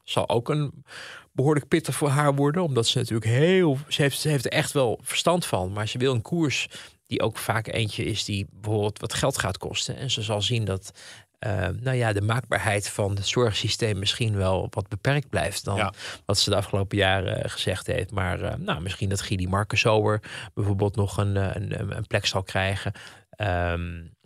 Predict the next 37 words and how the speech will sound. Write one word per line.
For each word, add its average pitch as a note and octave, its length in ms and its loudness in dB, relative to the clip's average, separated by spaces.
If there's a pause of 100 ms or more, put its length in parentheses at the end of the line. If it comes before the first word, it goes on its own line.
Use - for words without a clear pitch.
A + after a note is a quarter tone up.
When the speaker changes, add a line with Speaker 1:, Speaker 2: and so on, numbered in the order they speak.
Speaker 1:
misschien G#2 280 -2
nog F#2+ 120 0
wat G2 160 -2
mensen. G2 520 0
Sietse - 420 2
Fritsma A#2 440 2
is G#2 140 0
natuurlijk, G#2 420 -2
eh, G#2+ 140 0
inmiddels A2 380 0
geen A2 180 0
Kamerlid A2+ 480 0
meer, F#2+ 200 0
maar, G2+ 200 -2 (560)
eh, - 140 -14 (120)
he-, B2+ 120 -2
geniet A2+ 360 0
wel A#2 120 2
het A#2+ 120 -2
vertrouwen A#2 500 2
van G2 200 -2
Wilders G#2+ 420 -2
de - 80 -4
afgelopen F#2+ 460 -2
jaren F2 300 -2
steeds. - 400 -2 (380)
Misschien - 300 -2
dat F#2 120 0
hij A2 180 2
bereid A2+ 320 4
is A#2 120 2
om, A2 160 2
eh, G#2+ 60 2
terug B2 300 0
te - 100 -8
komen. G#2+ 400 4 (500)
Ehm, F#2+ 480 0